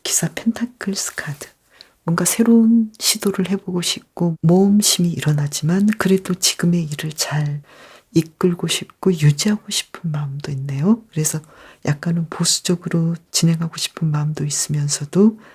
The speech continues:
빠르고 진보적인 상황으로 내 마음을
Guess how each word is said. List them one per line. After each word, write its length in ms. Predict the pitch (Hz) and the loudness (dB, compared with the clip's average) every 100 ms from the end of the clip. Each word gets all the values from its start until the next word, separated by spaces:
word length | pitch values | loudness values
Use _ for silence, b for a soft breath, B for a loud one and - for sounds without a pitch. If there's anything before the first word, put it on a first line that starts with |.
| B B - | B B 0
빠르고 600 | 208 208 180 - 220 240 - | 2 2 0 4 6 6 2
진보적인 1000 | - 180 185 214 202 185 - 175 175 175 | 2 6 6 4 0 -2 -2 0 2 0
상황으로 840 | - - 165 151 143 170 214 226 240 - | -4 -4 -4 -4 -4 2 2 2 -2 -2
내 220 | 156 156 | 0 0
마음을 520 | 147 143 143 147 143 | -2 -4 -4 -6 -8